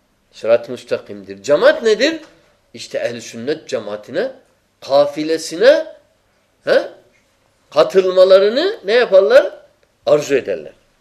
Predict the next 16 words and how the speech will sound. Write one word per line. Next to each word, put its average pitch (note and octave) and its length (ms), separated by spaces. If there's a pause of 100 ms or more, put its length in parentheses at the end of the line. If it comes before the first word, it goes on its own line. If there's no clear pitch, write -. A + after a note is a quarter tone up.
(1900)
Sonra B3+ 460
geldi A3+ 360
hüküm A3 360
meselesine. A2+ 640
Ve E3 140
yahkumune E3 680
aleyhim D3 720
bizzahir. B2 560 (2000)
Ehli C3 300
bid'atin, D3+ 600 (840)
ehli D3+ 240
sünnet G3 460
neyine G#3+ 260
hükmeder? F#3+ 520
Zahirlerine B3 680
hükmeder. G#2 480